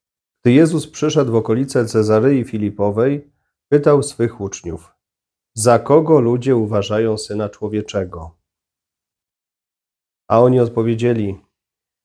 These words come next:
„Jedni za Jana Chrzciciela, inni za Eliasza,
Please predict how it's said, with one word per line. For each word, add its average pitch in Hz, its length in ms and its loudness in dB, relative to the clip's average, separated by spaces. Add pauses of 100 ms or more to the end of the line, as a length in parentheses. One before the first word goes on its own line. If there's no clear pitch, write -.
(120)
„Jedni 185 360 2
za 139 120 4
Jana 147 280 4
Chrzciciela, 113 840 -2
inni 139 300 -2
za 120 140 4
Eliasza, 139 800 2